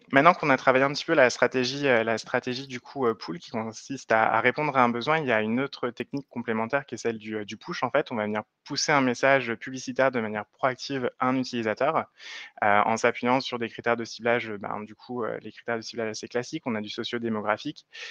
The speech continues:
heu, des centres d'intérêt, heu, des audiences, heu, similaires. Donc, c'est les fameux look-alike qu'on va retrouver sur,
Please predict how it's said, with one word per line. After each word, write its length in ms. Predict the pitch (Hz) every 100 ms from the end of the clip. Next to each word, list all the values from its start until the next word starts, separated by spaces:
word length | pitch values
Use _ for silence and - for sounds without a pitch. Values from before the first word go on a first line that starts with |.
| - -
heu, 200 | 107 107
des 140 | 113
centres 340 | 113 135 131 131
d'intérêt, 760 | 123 123 123 131 143 147 143 113
heu, 600 | 110 110 110 107 107 107
des 240 | 107 110
audiences, 460 | 120 113 127 127 -
heu, 280 | 110 107 107
similaires. 520 | - - 104 110 139
Donc, 160 | 120 107
c'est 140 | 107
les 100 | 104
fameux 260 | 107 104 104
look-alike 460 | 107 110 110 113
qu'on 100 | -
va 80 | 104
retrouver 300 | 98 - 110
sur, 240 | - 113